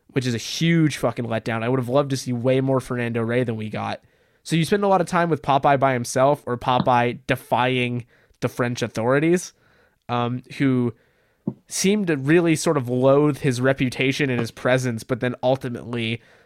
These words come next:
keep giving him chances for unclear reasons. And then Popeye gets his own personal revenge, and the movie literally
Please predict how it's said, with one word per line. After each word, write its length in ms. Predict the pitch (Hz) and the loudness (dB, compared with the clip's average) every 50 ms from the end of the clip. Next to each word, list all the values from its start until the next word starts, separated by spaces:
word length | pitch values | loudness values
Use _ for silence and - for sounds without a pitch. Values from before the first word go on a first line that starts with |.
| _ _ - | _ _ -12
keep 320 | - - 147 143 135 120 | -6 -4 -2 -2 -4 -2
giving 300 | - 143 135 131 139 139 139 | 0 0 2 2 2 0 0
him 200 | 143 127 120 110 | -2 -2 -2 -4
chances 580 | - - 127 120 127 - - 156 156 151 143 - | -4 -2 -2 -2 -2 -2 -2 -2 -2 -2 -4 -4
for 160 | - 135 127 | -2 -2 -2
unclear 520 | 87 127 127 135 131 - - 127 123 120 | -2 -2 -2 -2 -2 -2 -2 0 0 0
reasons. 500 | 117 117 127 131 131 151 160 165 170 151 | -2 -2 -2 -2 -2 -2 -2 -4 -4 -6
And 140 | - 123 127 | -6 -4 -4
then 120 | 127 131 | -4 -4
Popeye 380 | 131 - 147 139 131 139 131 127 | -2 0 0 2 2 2 2 2
gets 180 | 127 131 127 - | 2 0 -2 -2
his 120 | 139 123 | -2 -4
own 240 | - 110 127 127 120 | -2 -4 -6 -6 -6
personal 640 | - - 135 123 123 - 135 123 120 113 117 - - _ _ _ _ _ - | -6 -6 -4 -4 -4 -2 -2 0 0 0 -2 -2 -6 _ _ _ _ _ -6
revenge, 600 | - 139 143 139 117 127 123 131 123 117 110 117 | 0 2 2 4 4 4 2 2 2 0 -2 -2
and 120 | 123 123 | -2 -2
the 40 | 120 | 0
movie 320 | 120 127 127 120 127 120 123 | 0 0 0 2 2 2 2
literally 420 | 117 131 127 127 123 117 117 | 2 2 2 2 2 0 -2